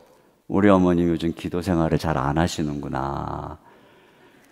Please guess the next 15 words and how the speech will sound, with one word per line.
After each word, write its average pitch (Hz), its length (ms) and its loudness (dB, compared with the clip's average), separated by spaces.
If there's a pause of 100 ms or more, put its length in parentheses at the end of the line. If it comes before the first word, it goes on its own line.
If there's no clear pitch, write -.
(200)
<laughs> - 920 -2
실제로 285 720 12
그럴 277 360 10
때 262 120 10
그러시는 127 520 8
거예요. 82 80 6
실제로 135 420 6
어떤 214 460 12
이유든, 117 540 10
어떤 165 440 8
이유든. 82 920 2 (1080)
그럴 392 380 10
때 214 160 12
이제 120 500 8 (420)
이, 107 540 8